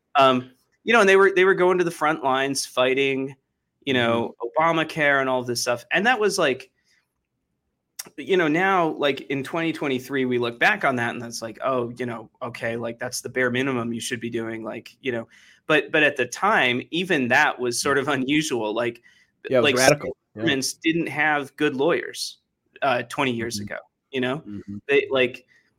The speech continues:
Speaker 1: um, they had to hire outside firms, and they were not, like, aggressively, no, no s-, no conservative state government was aggressively pursuing lawfare. Um,
Speaker 2: Mm-hmm.
Speaker 1: and so they started doing that. And, like, there's a limited good aspect to that, but I,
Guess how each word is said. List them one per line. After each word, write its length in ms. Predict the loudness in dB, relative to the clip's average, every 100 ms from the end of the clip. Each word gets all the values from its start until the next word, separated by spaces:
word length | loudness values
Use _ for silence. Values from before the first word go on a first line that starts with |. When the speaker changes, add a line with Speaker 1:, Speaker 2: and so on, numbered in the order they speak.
| _ -2
Speaker 1:
um, 220 | 0 0
they 60 | 0
had 160 | -2
to 60 | 0
hire 260 | 0 0 0
outside 460 | -2 0 0 0
firms, 420 | 0 2 2 0 -2
and 100 | 0
they 80 |
were 100 | 2
not, 200 | 2 0
like, 140 | 0 -2
aggressively, 800 | -2 2 2 0 -4 -2 -2 -2
no, 280 | 0 0 0
no 220 | -2 0
s-, 200 | 0 -4 -6
no 180 | -2 0
conservative 480 | -2 -2 0 0 -2
state 200 | -2 0
government 380 | 0 -2 -6 -6
was 140 | -8
aggressively 520 | -2 -2 -2 -4 -4
pursuing 560 | -4 -6 -2 -2 -2 0
lawfare. 640 | 2 2 0 -6 -6 -6 -12 _ _ _ _ _ _ -4
Um, 300 | 0 0 -2
Speaker 2:
Mm-hmm. 160 | -8 -14 -16 _ _ -4
Speaker 1:
and 100 | 0
so 80 | 2
they 100 | 2
started 360 | 0 0 0
doing 220 | 0 0 0
that. 180 | -4 -4
And, 260 | -4 -2
like, 160 | -4 -6 _
there's 180 | -2 0
a 40 |
limited 580 | 0 2 2 2 0 -2 _
good 220 | -2 2 2
aspect 560 | 2 -2 -6 -8 -8
to 80 | -8
that, 200 | -6 -4
but 100 |
I, 60 | 0